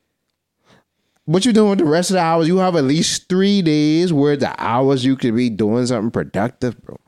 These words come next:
And it's like you re-, and I already subtracted work and sleep.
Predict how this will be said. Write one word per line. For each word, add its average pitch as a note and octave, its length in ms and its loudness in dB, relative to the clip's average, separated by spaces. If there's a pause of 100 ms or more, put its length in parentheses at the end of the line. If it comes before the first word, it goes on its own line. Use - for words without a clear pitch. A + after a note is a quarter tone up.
(480)
And G#2 460 -4 (400)
it's B2 180 -2
like A#2+ 160 0
you C3 160 2
re-, C3+ 180 0
and A#2 140 -2
I C3+ 60 -2
already C#3 220 0
subtracted B2+ 680 -4
work G#2+ 500 -4
and G#2 260 -4
sleep. - 480 -6